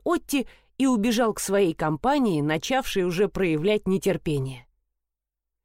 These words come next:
Сель, перегнувшись через сиденье, захлопнула за ним дверь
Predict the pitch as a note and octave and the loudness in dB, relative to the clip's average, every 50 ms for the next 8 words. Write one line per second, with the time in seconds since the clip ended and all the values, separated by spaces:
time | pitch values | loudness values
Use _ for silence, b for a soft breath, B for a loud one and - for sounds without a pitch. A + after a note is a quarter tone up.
0 | _ _ _ _ _ _ _ _ _ - - - - - G#3+ B3 D4+ E4 D#4+ - | _ _ _ _ _ _ _ _ _ -12 -12 -6 -2 0 2 2 2 0 -2 -2
1 | - G#3+ G#3 F#3+ G#3+ F3+ F#3 G#3 G3+ F3+ - - F#3+ - - - - G3 E3 F#3 | 0 0 0 0 2 2 2 2 2 2 0 -2 -4 -4 -4 -4 -2 -2 -2 -2
2 | - - - - D3+ C#3 D3 G3 B3+ D4 D#4 D#4+ D#4+ E4 D#4+ - _ _ _ _ | -2 -4 -4 -4 -4 -2 0 0 2 2 2 0 0 -2 -4 -8 _ _ _ _
3 | _ _ _ _ _ _ _ - C#3+ C#3 C#3 F3 F#3 - - A3 A3+ G3+ - - | _ _ _ _ _ _ _ -12 -10 -6 -2 -2 -2 -2 0 2 2 2 2 0
4 | D#3+ D#3 C#3+ D3 C#3+ C3+ D3+ D#3+ E3+ D#3 C#3 C3 A#2+ A2 B2 C3 G3 B3+ D4+ D#4 | -2 0 2 2 2 0 0 0 0 0 0 -2 -4 -4 -4 -2 0 0 0 -2
5 | - | -6